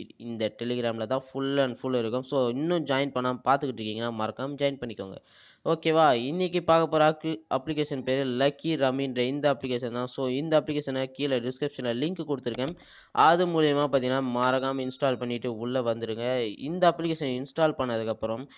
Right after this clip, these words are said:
உள்ள எப்படிலாம் லாகின் பண்ணணும் அப்படின்றதெல்லாம் நான் உங்களுக்கு சொல்றேன். So, இதுல ஃபுல்லாவே டீட்டெயில்ஸா இருக்குது. இப்போ ஒரு per ரெஃபருக்கு பதினஞ்சு ரூபா தராங்க. சில கேம்ஸ்லாம் இருக்கு.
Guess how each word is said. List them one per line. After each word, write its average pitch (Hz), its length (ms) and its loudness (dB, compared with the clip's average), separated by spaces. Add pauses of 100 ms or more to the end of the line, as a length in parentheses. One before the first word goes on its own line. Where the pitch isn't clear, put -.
(300)
உள்ள 170 120 4 (180)
எப்படிலாம் 147 500 2
லாகின் 131 360 2
பண்ணணும் 120 300 -2
அப்படின்றதெல்லாம் 113 580 -4
நான் 113 100 -6
உங்களுக்கு 107 320 -8
சொல்றேன். 110 320 -2
So, 143 80 -6 (140)
இதுல 131 260 -2
ஃபுல்லாவே 151 440 2
டீட்டெயில்ஸா 135 420 -2
இருக்குது. 113 320 -4
இப்போ - 180 -8
ஒரு 110 220 -4 (120)
per 113 200 -2
ரெஃபருக்கு 131 380 -6 (100)
பதினஞ்சு 113 360 -4
ரூபா 120 140 -4
தராங்க. 110 460 -6
சில 107 120 -6 (100)
கேம்ஸ்லாம் 120 420 -6
இருக்கு. 113 200 -6